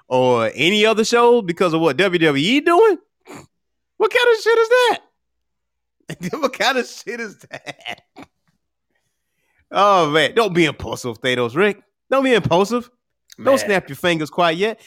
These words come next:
Speaker 1: You got episode four, five, and so on. Just look at this. Just watch the rest of the story and see how it progresses. Maybe there is someone behind the scenes with Red, with, uh, Red Hood and the way he's moving, the way he's moving.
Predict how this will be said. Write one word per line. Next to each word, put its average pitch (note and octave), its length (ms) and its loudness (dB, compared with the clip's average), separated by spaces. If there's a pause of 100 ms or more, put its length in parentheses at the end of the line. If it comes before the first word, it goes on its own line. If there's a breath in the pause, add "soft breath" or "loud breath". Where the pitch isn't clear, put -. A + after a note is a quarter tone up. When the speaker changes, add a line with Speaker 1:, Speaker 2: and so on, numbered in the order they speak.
(120)
Speaker 1:
You A3 120 -8
got A#3 300 -2
episode G3 540 -6
four, G3 240 -6
five, F3+ 320 -2
and E3+ 80 -10
so F3+ 260 -2
on. A#2+ 240 -2
Just G3 220 -8
look G#3 200 0
at F3+ 140 -4
this. D#3+ 160 -10 (260)
Just F3 220 -8
watch D#3 320 -2
the D3 100 -10
rest D3 220 -2
of C3+ 40 -10
the C#3 40 -8
story B2+ 300 -2
and A2+ 80 -6
see C3+ 140 -4
how B2 140 2
it A2 80 -2
progresses. G2+ 580 -4 (360 loud breath)
Maybe F#3 320 2
there F#3 240 2
is F3+ 200 2
someone C#3+ 360 0
behind A#2+ 340 0
the A2+ 60 -4
scenes A#2 300 -4
with G#2+ 140 -6
Red, A2 240 -4 (100)
with, A#2 180 -4
uh, A2 400 0
Red G#2+ 240 2
Hood G2+ 260 -4 (760)
and B2 260 0
the A#2 80 2
way B2 160 2
he's A#2+ 240 -2
moving, A#2+ 300 0
the A2 100 0
way G#2+ 140 0
he's G#2 180 -6
moving. F2 300 -8